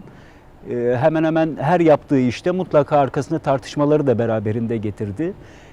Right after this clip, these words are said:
Ee, Mars Medya ne kadar daha Mustafa Uslu'yu destekleyecek ya da Mars Medya Mustafa Uslu'yu desteklemese Mustafa Uslu böyle büyük prodüksiyon filmlere cebinden para koyar mı? Ee,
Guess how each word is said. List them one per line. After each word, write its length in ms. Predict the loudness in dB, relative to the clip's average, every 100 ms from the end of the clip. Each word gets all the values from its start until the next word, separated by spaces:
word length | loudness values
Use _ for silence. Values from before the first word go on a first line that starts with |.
| -12 -6
Ee, 80 |
Mars 420 | -2 2 2 2 0
Medya 280 | 2 2
ne 100 | 2
kadar 360 | 0 0 2 2
daha 120 | 0
Mustafa 400 | 0 -4 -6 -4
Uslu'yu 340 | -6 -4 -4 -2
destekleyecek 720 | -4 -6 -6 -6 -4 -4 -2
ya 100 | 0
da 80 |
Mars 320 | 0 0 -2 -2
Medya 300 | 0 2 0
Mustafa 380 | 0 -4 -2
Uslu'yu 340 | -4 -2 0 2
desteklemese 720 | 0 -2 -4 -2 -2 -2 -2
Mustafa 400 | -4 -4 -2 0
Uslu 400 | -2 -2 -4 -4 -8 -14 2
böyle 340 | 4 6 4
büyük 220 | 4 2
prodüksiyon 500 | 0 -2 -2 -2 -2
filmlere 480 | 0 -2 0 2 2
cebinden 420 | 2 2 2 0
para 240 | 0 0 0
koyar 340 | -2 -4 -4
mı? 180 | -8 -10 -12 -18 -20 -20 -20 -20 -14 -8
Ee, 220 | -6